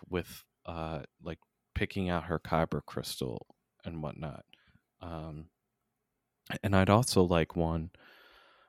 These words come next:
um, I, like, maybe a short story or, like, some kind of flash fiction story involving Leia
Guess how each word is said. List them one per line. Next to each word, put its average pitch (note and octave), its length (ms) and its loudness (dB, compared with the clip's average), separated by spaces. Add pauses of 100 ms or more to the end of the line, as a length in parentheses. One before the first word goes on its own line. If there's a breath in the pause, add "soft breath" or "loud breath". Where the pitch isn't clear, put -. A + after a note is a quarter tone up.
(200 soft breath)
um, E2+ 640 -2 (240)
I, G2+ 120 6 (140)
like, G2+ 320 6
maybe G2 540 8
a F#2 100 0
short - 460 6
story E2+ 760 4 (640)
or, F#2 200 8
like, E2+ 200 4
some F#2 240 2
kind F2+ 240 2
of E2+ 80 0
flash - 540 0 (160)
fiction F2 760 -2 (720)
story E2+ 840 2
involving E2 1040 0 (420)
Leia G2 640 4